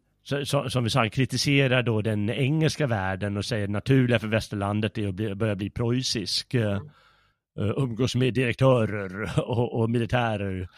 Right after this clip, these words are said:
Speaker 2: Ja.
Speaker 1: eh, mer än, eh, eh, det här finliret, eh, under den liberala eran. Och, eh, menar, och det är ju en viktig ton hos dagens höger att, eh, säga att den här liberala världen, den, ja, men den leder ju bara till, eh,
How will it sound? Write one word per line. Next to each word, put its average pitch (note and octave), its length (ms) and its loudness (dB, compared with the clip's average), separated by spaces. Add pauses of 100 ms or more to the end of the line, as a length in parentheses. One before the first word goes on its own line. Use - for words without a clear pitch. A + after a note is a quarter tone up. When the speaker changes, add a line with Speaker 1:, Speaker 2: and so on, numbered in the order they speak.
(200)
Speaker 2:
Ja. A#2+ 300 -2
Speaker 1:
eh, - 100 -6
mer A2+ 420 2
än, G2+ 500 -4
eh, G2 180 -2 (520)
eh, G2 380 -4
det F#2 60 -4
här F#2+ 300 -4
finliret, G#2 1000 -2
eh, G2+ 220 -4 (920)
under A#2 160 -2
den A2 80 0
liberala B2+ 540 6
eran. G#2 540 2
Och, G2+ 200 -2
eh, G#2+ 320 2
menar, G#2+ 360 0
och A#2+ 180 2
det A2+ 80 2
är B2+ 140 8
ju A#2+ 120 6
en A#2+ 80 4
viktig A2+ 340 -2
ton B2+ 420 6
hos G#2 240 0
dagens G2 500 -2
höger B2 840 2
att, - 260 -8
eh, G2+ 340 0
säga G2 320 -4
att - 100 -10
den G2 120 -8
här A2+ 180 0
liberala G#2 540 0
världen, A2 560 -2
den, G2+ 400 -2 (300)
ja, G#2+ 80 -4
men G#2 160 -2
den G#2 180 0
leder G2 300 -4
ju G2+ 60 0
bara F#2+ 160 -4
till, F#2 440 -4
eh, F#2 80 -4